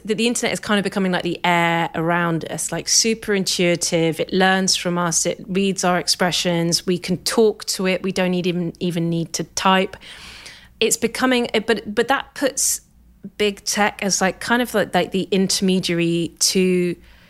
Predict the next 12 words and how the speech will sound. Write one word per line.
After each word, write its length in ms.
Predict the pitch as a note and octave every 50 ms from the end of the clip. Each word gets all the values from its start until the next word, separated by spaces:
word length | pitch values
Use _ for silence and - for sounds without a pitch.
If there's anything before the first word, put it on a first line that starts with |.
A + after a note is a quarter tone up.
| - - -
consumers' 720 | - - G#3 G3 - - - - G#3 G#3 G3 G3 F#3 -
entire 640 | - - F#3 E3+ - - - G3 F3+ F3+ F3+ F3 F3
lives. 640 | F3 F3 F3 F#3 G3+ F3+ D3 - - - D3+ - -
They 160 | - G#3 G3 G3
are 140 | F#3+ F#3+
the 180 | F3+ F#3+ F#3 F3+
complete 640 | - - - G3+ F#3+ - - A3+ A3 A3 - - - - - - - - _ _ - - _ _ - - -
intermediaries 640 | A3+ A3+ G#3+ - G3+ G#3 G#3+ - F#3+ F#3 F3+ - -
to 140 | - G#3+
existence 880 | F#3 E3+ D#3 E3+ F3 G3 G3+ - - - F3+ F3 E3+ - - - - - - -
now. 340 | - F#3+ F3 E3 E3 F3 D#3+
So 220 | D#3 - - F#3